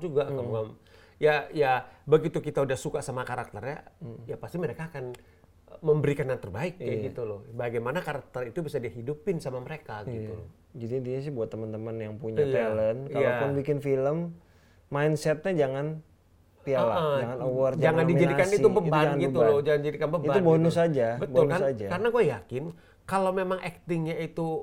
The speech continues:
Speaker 1: total dan
Speaker 2: Hmm.
Speaker 1: memang sesuai dengan karakter yang di-,
Speaker 2: Hmm, hmm.
Speaker 1: yang diinginkan ya, sesuai
Speaker 2: Hmm,
Speaker 1: dengan
Speaker 2: hmm.
Speaker 1: karakter yang memang
Speaker 2: Hmm.
Speaker 1: ada dalam film itu,
Speaker 2: Hmm.
Speaker 1: itu pasti ya akan, akan menjadi sesuatu gitu
Speaker 2: Iya.
Speaker 1: loh, maksudnya itu
Speaker 2: Hmm.
Speaker 1: juga pasti akan dilihat gitu loh,
Speaker 2: Hmm.
Speaker 1: akan dilihat sama juri-juri di
Speaker 2: Iya.
Speaker 1: festival-festival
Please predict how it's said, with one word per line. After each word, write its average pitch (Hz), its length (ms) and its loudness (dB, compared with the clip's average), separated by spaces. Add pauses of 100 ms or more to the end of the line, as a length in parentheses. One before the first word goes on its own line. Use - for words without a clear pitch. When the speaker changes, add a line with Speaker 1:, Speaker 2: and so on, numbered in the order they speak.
(280)
Speaker 1:
total 123 480 -4
dan 131 100 0
Speaker 2:
Hmm. 131 100 -2
Speaker 1:
memang 139 200 0
sesuai 165 320 -4
dengan 147 220 2
karakter 151 440 -2
yang 139 140 0
di-, 139 200 -2
Speaker 2:
Hmm, - 160 -14
hmm. 131 120 -8
Speaker 1:
yang 147 220 2
diinginkan 147 760 -2
ya, 120 120 -2
sesuai 120 220 -6
Speaker 2:
Hmm, 147 140 2
Speaker 1:
dengan 147 100 4
Speaker 2:
hmm. 131 80 -6
Speaker 1:
karakter 143 300 -6
yang 139 140 -2
memang 143 200 0
Speaker 2:
Hmm. 143 140 -2
Speaker 1:
ada 147 180 2
dalam 139 260 2
film 135 260 -4
itu, 170 220 -6
Speaker 2:
Hmm. 117 280 -12 (500)
Speaker 1:
itu 170 220 -2
pasti 208 440 -4 (520)
ya 160 220 0
akan, 165 340 -4
akan 170 300 -4
menjadi 165 280 0
sesuatu 196 640 -2
gitu 151 160 -2
Speaker 2:
Iya. 151 80 4
Speaker 1:
loh, 131 80 2
maksudnya 127 240 -2
itu 147 160 -4
Speaker 2:
Hmm. - 80 0
Speaker 1:
juga 147 80 -2
pasti 135 180 -8
akan 139 160 -8
dilihat 151 460 0
gitu 139 220 -6
loh, 123 120 -2
Speaker 2:
Hmm. 120 140 -10
Speaker 1:
akan 117 160 -12
dilihat 110 320 -4
sama 104 320 -8 (260)
juri-juri 127 540 -6
di 113 80 -6
Speaker 2:
Iya. 117 80 -8
Speaker 1:
festival-festival 123 760 -2